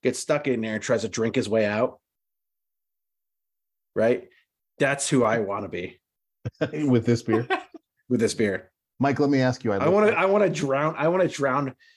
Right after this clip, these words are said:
Speaker 1: I wanna
Speaker 2: You wanna
Speaker 1: drown
Speaker 2: drown in
Speaker 1: in,
Speaker 2: this
Speaker 1: in a
Speaker 2: beer.
Speaker 1: vat of this beer. That's how, that's how much I like it.
Speaker 2: If you
Speaker 1: I,
Speaker 2: were going
Speaker 1: I
Speaker 2: to
Speaker 1: don't
Speaker 2: drown
Speaker 1: go
Speaker 2: in
Speaker 1: much higher
Speaker 2: beer.
Speaker 1: than four point five.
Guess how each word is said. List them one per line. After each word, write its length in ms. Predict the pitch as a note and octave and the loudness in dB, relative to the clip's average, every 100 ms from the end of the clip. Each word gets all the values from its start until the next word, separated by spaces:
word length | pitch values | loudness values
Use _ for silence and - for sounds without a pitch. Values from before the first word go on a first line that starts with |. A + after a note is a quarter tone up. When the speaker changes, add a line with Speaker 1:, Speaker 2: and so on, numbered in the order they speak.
| - | -6
Speaker 1:
I 60 | C#3 | -2
wanna 140 | B2+ | 0
Speaker 2:
You 40 | G#2 | -2
wanna 100 | G2+ | 0
Speaker 1:
drown 280 | G#2 F#2 | 0 0
Speaker 2:
drown 40 | F#2 | -2
in 60 | |
Speaker 1:
in, 60 | F2 | -4
Speaker 2:
this 100 | F2+ | -2
Speaker 1:
in 100 | B2 | -2
a 40 | |
Speaker 2:
beer. 80 | A2 | -2
Speaker 1:
vat 220 | A2+ A2+ | -2 -2
of 100 | A2+ | -2
this 140 | G#2+ G#2 | -4 -8
beer. 180 | G#2+ G2 | -8 -6
That's 160 | A#2+ | -2
how, 160 | - D3 | 0 0
that's 200 | C#3 C3+ | 0 0
how 80 | D3 | 0
much 220 | B2 A#2+ | 0 0
I 60 | |
like 220 | G#2 F#2+ - | -2 -4 -10
it. 120 | - | -4
Speaker 2:
If 140 | C3 A2 | -2 2
you 140 | B2+ | 4
Speaker 1:
I, 40 | |
Speaker 2:
were 120 | D3+ C#3+ | 6 4
going 200 | C#3 C3+ | 2 2
Speaker 1:
I 20 | |
Speaker 2:
to 60 | C3 | 2
Speaker 1:
don't 120 | B2+ | 2
Speaker 2:
drown 140 | B2+ | 2
Speaker 1:
go 60 | - | 2
Speaker 2:
in 60 | |
Speaker 1:
much 160 | F#3+ - | 0 -2
higher 220 | D#3+ D3+ | 0 0
Speaker 2:
beer. 100 | A#2+ | -2
Speaker 1:
than 40 | A2 | -2
four 160 | C#3 B2+ | -2 0
point 240 | B2+ G#2+ | -2 -6
five. 400 | - G2 E2 - | -8 -6 -8 -10